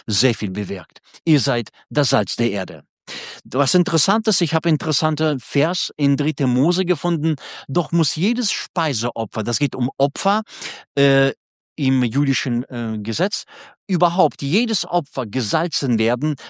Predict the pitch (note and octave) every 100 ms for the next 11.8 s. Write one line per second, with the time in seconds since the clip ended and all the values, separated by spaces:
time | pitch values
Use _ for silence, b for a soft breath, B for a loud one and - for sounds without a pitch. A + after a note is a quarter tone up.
0 | - D#3 D#3 B2+ B2+ G#2+ C#3+ E3+ A3+ -
1 | - D#3+ - - C3+ B2+ - - F#3+ G3+
2 | F#3 D#3+ D3+ - D3 D#3 B B - C3+
3 | C3 - - B2+ A2 E3 D#3 A#2+ - C#3
4 | C#3+ E3 D#3+ - C3+ - C3+ C#3 C3 B2+
5 | C3 A2+ G#2+ G#2+ - A2+ A2 G#2 - B2+
6 | B2 A#2 A2 A2 G2+ D2 - - B B
7 | B B - F3+ A3 G3 A3 G#3+ - -
8 | C3+ C#3+ - - F3+ G3 - B B B
9 | B _ B2+ D#3 D#3 G3+ F#3 C3 E3 E3+
10 | - C#3 B2 C3 C3+ - G#2 C#3 A#2 F3+
11 | F3+ - D#3 C#3+ B2+ A#2 F#3 G#3